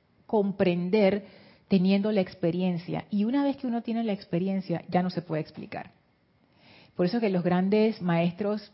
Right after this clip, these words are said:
espirituales de todas las épocas siempre hablan como en términos de paradojas y de historias, tratando de, de, de transmitir de alguna manera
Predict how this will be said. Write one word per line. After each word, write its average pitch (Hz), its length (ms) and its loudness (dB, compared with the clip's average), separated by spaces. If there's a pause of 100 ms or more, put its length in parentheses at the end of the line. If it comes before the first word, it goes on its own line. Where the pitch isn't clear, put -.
(140)
espirituales 175 640 0
de 175 80 0
todas 185 260 -2
las 175 160 2
épocas 180 540 0
siempre 208 380 0
hablan 208 220 0
como 165 200 -4
en 165 80 -4
términos 196 320 -2
de 185 100 0
paradojas 190 720 -2
y 180 140 0
de 160 60 -2
historias, 196 800 -2 (480)
tratando 208 400 2
de, 247 180 2 (160)
de, 190 260 4
de 180 280 4
transmitir 196 840 4
de 202 80 4
alguna 202 380 2
manera 170 580 0